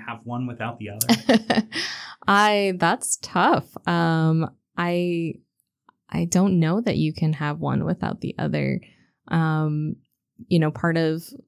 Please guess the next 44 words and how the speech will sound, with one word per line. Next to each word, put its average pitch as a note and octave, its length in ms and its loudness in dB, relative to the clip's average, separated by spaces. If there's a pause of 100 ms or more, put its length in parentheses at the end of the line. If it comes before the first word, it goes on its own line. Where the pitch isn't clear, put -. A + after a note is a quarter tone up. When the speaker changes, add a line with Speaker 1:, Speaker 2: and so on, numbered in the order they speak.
(140)
Speaker 2:
my D#3+ 220 2
curriculum D#3 500 0
is, D#3 260 -2 (200)
has E3 140 0
been D3+ 200 -2
delving D#3+ 360 0
a D#3+ 80 -2
little D3 240 0
bit D3+ 200 0
into D#3+ 240 2
the - 100 -2
history C#3 540 -4
of, - 220 -4 (120)
like, - 220 -10
you - 120 -10
know, - 100 -12
the - 120 -10
internet E3 580 2
and, D3 200 0 (280)
and D#3 100 2
looking D#3 240 0
at D#3+ 100 -4
some E3 140 -2
of D#3+ 60 -2
the E3 120 0
earliest E3 400 0
computers. E3+ 800 0
And, D#3+ 260 0 (460)
um, D#3 440 -2 (160)
I, E3+ 360 0
I E3 60 0
still - 240 0
feel D#3+ 200 0
like D3+ 180 -2
there D#3 140 0
was D#3 140 -2
just - 280 -8
this C#3 160 -4
marriage D3 500 -2
from, D3 400 -2
from - 420 -4 (380)
the D#3+ 100 -2
get-go. G#3+ 640 -6 (100)
Um, D#3 520 -2